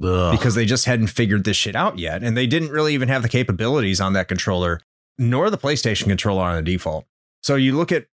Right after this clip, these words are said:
Speaker 2: like, the N sixty-four is probably, out of those three base controllers, not including DualShock,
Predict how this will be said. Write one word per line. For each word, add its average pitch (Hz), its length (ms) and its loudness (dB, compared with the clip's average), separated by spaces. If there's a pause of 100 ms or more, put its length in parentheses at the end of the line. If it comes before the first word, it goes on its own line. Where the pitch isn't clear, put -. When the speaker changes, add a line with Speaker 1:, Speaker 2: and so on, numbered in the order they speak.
Speaker 2:
like, 117 240 0
the 147 120 0
N 175 80 2
sixty-four 156 540 0
is 110 80 -2
probably, 123 480 0
out 135 160 0
of 147 60 0
those 139 240 2
three 123 380 2
base 110 420 0
controllers, 82 580 0
not 113 160 2
including 151 400 2
DualShock, 90 540 0